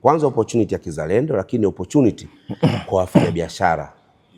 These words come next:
Hapa nazungumza wafanyabiashara nguli, lakini pia nazungumza na wafanyabiashara wapya ambao wana mawazo ya biashara. Unajua Tanzania tumebarikiwa vijana ambao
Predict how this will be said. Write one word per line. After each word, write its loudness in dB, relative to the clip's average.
Hapa 4
nazungumza 2
wafanyabiashara 2
nguli, 2
lakini 0
pia 4
nazungumza -2
na -2
wafanyabiashara -4
wapya 0
ambao 4
wana 2
mawazo 2
ya -4
biashara. -10
Unajua 4
Tanzania 0
tumebarikiwa 0
vijana 2
ambao 2